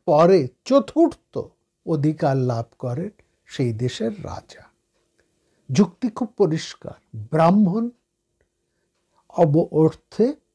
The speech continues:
একজন জ্ঞানী পুরুষ, একজন বিদ্বজ্জন, যিনি সর্বজন মান্য, সর্বজন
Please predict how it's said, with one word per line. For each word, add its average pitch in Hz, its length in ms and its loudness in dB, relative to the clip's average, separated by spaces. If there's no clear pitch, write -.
একজন 143 440 0
জ্ঞানী 156 600 2
পুরুষ, - 760 -20
একজন 151 360 0
বিদ্বজ্জন, 131 920 -2
যিনি 220 260 0
সর্বজন 190 1600 2
মান্য, 120 680 -8
সর্বজন 240 880 2